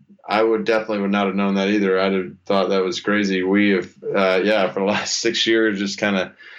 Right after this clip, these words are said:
said we're joyfully content. But then Heather and I were on a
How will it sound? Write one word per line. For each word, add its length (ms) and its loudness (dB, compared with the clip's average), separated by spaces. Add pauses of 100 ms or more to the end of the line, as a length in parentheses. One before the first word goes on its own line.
(180)
said 260 0
we're 220 0
joyfully 600 -2
content. 580 -2
But 160 -4
then 580 0
Heather 280 2
and 100 2
I 160 2
were 140 2
on 160 2
a 260 -2